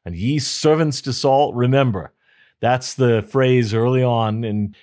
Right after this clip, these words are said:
First Samuel eight that, you know, they said that he'll make you his servants. Well, he has, certainly in the eyes of the Phil-, Philistines, in the eyes of Goliath.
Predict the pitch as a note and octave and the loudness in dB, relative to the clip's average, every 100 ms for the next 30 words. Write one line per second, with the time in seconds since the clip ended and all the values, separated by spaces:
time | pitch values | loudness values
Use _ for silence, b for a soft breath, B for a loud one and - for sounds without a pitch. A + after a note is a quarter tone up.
0 | b C3+ B2+ C#3 B2+ A2 A#2+ D3 - G#2+ | b -2 2 2 2 2 2 0 -2 -6
1 | E2 _ _ _ A2 G#2+ G2+ G#2 C3 A2+ | -6 _ _ _ -4 -4 -4 -4 -2 -2
2 | G2 G#2 A#2+ A2+ B2 B2+ A2+ G#2 - C#3+ | -2 0 2 4 0 0 0 0 2 0
3 | A#2 F#2 F#2+ - - A#2 C3+ A2 C3 B2+ | 0 -4 -6 -14 -6 -2 -2 -2 -4 0
4 | B2+ D#2 A#1+ - - b b b - C#3 | 0 -2 -8 -14 -18 b b b 0 2
5 | C3 A#2+ A2+ A2+ A2+ G#2 F#2+ G#2+ A#2 G2+ | 4 2 4 4 2 0 -6 -4 -2 -4
6 | - C3+ G#2 - F2 F#2 F#2 G2 G#2 F#2 | -2 -2 -2 -4 -8 -8 -6 -6 -4 -6
7 | E2 F#2 G2 F2+ D2+ - | -8 -4 -4 -4 -8 -16